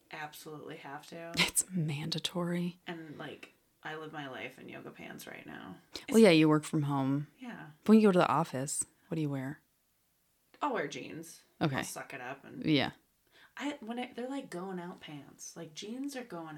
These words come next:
Speaker 1: out pants. They're not, they're
Speaker 2: Well,
Speaker 1: not in the house pants.
Speaker 2: see, the thing is, I wore jeans today because I substituted for Sage's preschool class today. So I was like, "Oh, I'm, like,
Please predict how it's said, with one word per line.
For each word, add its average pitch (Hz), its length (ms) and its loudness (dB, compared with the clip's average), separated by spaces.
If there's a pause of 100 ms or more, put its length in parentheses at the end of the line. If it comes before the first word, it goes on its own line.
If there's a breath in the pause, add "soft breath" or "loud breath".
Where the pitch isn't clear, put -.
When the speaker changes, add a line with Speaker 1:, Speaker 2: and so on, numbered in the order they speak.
Speaker 1:
out - 140 -20
pants. - 540 -20 (840)
They're 202 140 -14
not, 240 300 -12 (460)
they're 233 120 -4
Speaker 2:
Well, 190 140 10
Speaker 1:
not - 160 0
in 196 180 -4
the 180 80 -2
house 165 360 -6
pants. 143 460 0
Speaker 2:
see, 208 100 10
the 180 80 8
thing 190 180 8
is, 175 260 6 (100)
I 175 80 2
wore 165 180 6
jeans 175 360 4
today 156 140 6
because 151 280 -2
I 151 80 4
substituted 147 880 2
for - 120 -6
Sage's 135 640 0 (360)
preschool 143 340 -2
class 135 380 -4
today. 127 400 -6
So - 120 -2
I 143 40 4
was 135 100 0
like, 139 160 -2
"Oh, 170 120 8
I'm, 139 120 4
like, 139 300 -2